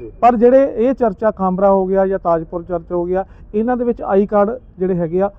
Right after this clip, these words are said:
Speaker 2: ਕੰਪਲਸਰੀ ਕੀਤੇ ਆ ਵੀ ਆਈ ਕਾਰਡ ਦਿਖਾਓ ਤਾਂ ਤੁਸੀਂ ਅੰਦਰ ਆਓਗੇ, otherwise ਕਿਸੇ ਨੂੰ ਐਂਟਰੀ
Speaker 1: ਦੇਖੋ,
Speaker 2: ਨਹੀਂ ਆ।
Speaker 1: ਉਹ ਇੱਦਾਂ ਉਹਨਾਂ ਦਾ
Speaker 2: ਮੀਡੀਆ
Speaker 1: ਆਪਣਾ
Speaker 2: ਦੀ, ਮੀਡੀਆ ਤੱਕ ਦੀ ਐਂਟਰੀ
Speaker 1: ਉਹ
Speaker 2: ਨਹੀਂ
Speaker 1: ਦੇਖੋ,
Speaker 2: ਹੈਗੀ।
Speaker 1: ਗੱਲ ਪਤਾ ਕੀ ਆ, ਹੁਣ ਉੱਥੇ ਦਾ ਇੱਕ ਸਿਸਟਮ ਆ, ਦੇਖੋ, ਹਰ ਇੱਕ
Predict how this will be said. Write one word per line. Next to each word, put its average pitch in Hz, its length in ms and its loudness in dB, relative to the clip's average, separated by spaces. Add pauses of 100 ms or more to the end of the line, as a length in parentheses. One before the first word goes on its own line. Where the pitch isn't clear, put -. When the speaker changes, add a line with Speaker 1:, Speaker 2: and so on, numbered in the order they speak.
(140)
Speaker 2:
ਕੰਪਲਸਰੀ 196 480 -2
ਕੀਤੇ 190 280 -4
ਆ 202 40 0
ਵੀ 214 140 -4
ਆਈ 190 200 0
ਕਾਰਡ 202 200 -2
ਦਿਖਾਓ 185 340 -2 (200)
ਤਾਂ 185 180 0
ਤੁਸੀਂ 180 220 -4
ਅੰਦਰ 170 180 -4
ਆਓਗੇ, 175 280 -4 (300)
otherwise 226 320 4
ਕਿਸੇ 214 200 -2
ਨੂੰ 208 100 -4
ਐਂਟਰੀ 160 120 -4
Speaker 1:
ਦੇਖੋ, 175 180 -8
Speaker 2:
ਨਹੀਂ 165 160 -2
ਆ। 156 40 4
Speaker 1:
ਉਹ 160 140 4
ਇੱਦਾਂ 139 240 0
ਉਹਨਾਂ 143 160 -4
ਦਾ 214 100 0
Speaker 2:
ਮੀਡੀਆ 254 220 0
Speaker 1:
ਆਪਣਾ 240 160 -4
Speaker 2:
ਦੀ, 220 60 -10
ਮੀਡੀਆ 269 200 -8
ਤੱਕ 254 220 -12
ਦੀ 233 160 -12
ਐਂਟਰੀ 208 180 -2
Speaker 1:
ਉਹ 165 160 4
Speaker 2:
ਨਹੀਂ 160 120 -6
Speaker 1:
ਦੇਖੋ, 165 200 -2
Speaker 2:
ਹੈਗੀ। 143 80 -8
Speaker 1:
ਗੱਲ 123 160 -8
ਪਤਾ 120 200 -14
ਕੀ 120 280 -12
ਆ, 117 180 -12
ਹੁਣ 127 200 -12
ਉੱਥੇ 131 260 -6
ਦਾ 147 100 -2
ਇੱਕ 135 120 -10
ਸਿਸਟਮ 127 420 -10
ਆ, 123 120 -6
ਦੇਖੋ, 127 360 -8
ਹਰ 123 60 -8
ਇੱਕ 127 120 -10